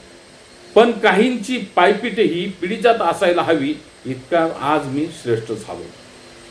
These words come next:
या सर्व विरोधाभासांचा आता माझ्यावर फरक पडत नाही. त्यामुळे त्यांनी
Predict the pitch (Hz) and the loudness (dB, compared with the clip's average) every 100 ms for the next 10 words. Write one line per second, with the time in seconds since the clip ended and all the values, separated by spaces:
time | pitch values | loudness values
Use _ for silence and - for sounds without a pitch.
0 | - 104 117 110 - - - - 208 254 | -10 0 0 0 -6 -16 -18 4 8 10
1 | 220 208 196 190 180 147 147 143 160 156 | 10 6 4 2 0 0 -2 -2 -4 -4
2 | 151 131 131 139 139 123 131 131 123 117 | -4 -6 -4 -4 -4 -4 -4 -4 -4 -4
3 | 113 - 104 101 98 - - - - - | -4 -4 -8 -8 -12 -14 -16 -20 -20 -20
4 | - - - - - 139 139 135 127 143 | -20 -20 -20 -20 -2 4 4 4 4 4
5 | 147 139 139 | 4 0 -2